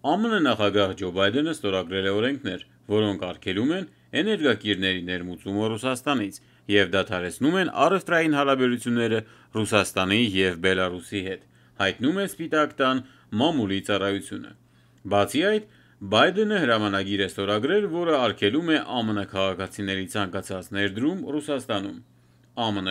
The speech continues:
ժողովուրդը ևս մեկ հզոր հարված կհասցնի Պուտինի ռազմամեքենային։ «Այս քայլով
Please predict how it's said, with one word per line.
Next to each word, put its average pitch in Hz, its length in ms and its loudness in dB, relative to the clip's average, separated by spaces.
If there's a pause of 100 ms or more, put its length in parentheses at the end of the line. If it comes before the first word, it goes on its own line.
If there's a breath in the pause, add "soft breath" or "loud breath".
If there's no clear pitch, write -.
ժողովուրդը 131 640 0 (260)
ևս 196 480 0
մեկ 165 240 -2
հզոր 107 400 -2
հարված 101 480 -2
կհասցնի 160 540 -2 (400 loud breath)
Պուտինի 151 460 4 (120)
ռազմամեքենային։ 98 960 -2 (400 soft breath)
«Այս 170 260 4
քայլով 202 440 6